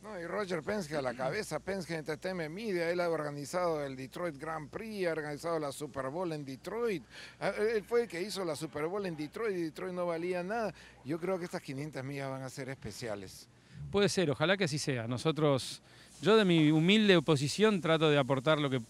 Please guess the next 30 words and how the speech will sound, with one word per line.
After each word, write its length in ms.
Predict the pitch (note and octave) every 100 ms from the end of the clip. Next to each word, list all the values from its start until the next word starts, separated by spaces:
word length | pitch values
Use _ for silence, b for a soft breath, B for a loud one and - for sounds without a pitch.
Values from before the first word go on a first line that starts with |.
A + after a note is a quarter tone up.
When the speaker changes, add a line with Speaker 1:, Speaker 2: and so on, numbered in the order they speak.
| -
Speaker 2:
lo 120 | C#3+
que 100 | B2
pueda, 340 | A#2 B2 G#2+ A2+
con 260 | B2+ B2+
conceptos, 480 | A2+ C3 A#2+ F3+ D#3+
con 160 | D3+ C3+
ideas, 380 | C3 D#3+ D3+ B2
con 300 | C3+ B2 A#2
comentarios, 800 | C3+ B2+ B2 E3 D3 C3+ A#2 - B B B - - C#3 C#3+
para 160 | - A#2+
la 80 | B2
categoría 460 | B2+ C#3 E3 F#3
me 100 | C3+
refiero, 300 | C3 A2+ C3
para 160 | A#2 B2
indicar, 420 | C3+ B2+ F3 C#3
lo 120 | A#2+
veo 180 | B2+ D3+
con 100 | C3
mucha 200 | D3 C#3+
pasión 320 | B2+ A#2+ F#3
y 60 | E3+
para 200 | B2 C3
mí, 140 | D3+ E3+
como 200 | C3+ B2
siempre 260 | C#3+ C3+
digo, 160 | D#3 C3
estar 200 | A2 E3+
hoy 160 | D#3
acá, 320 | B2+ A#2 D#3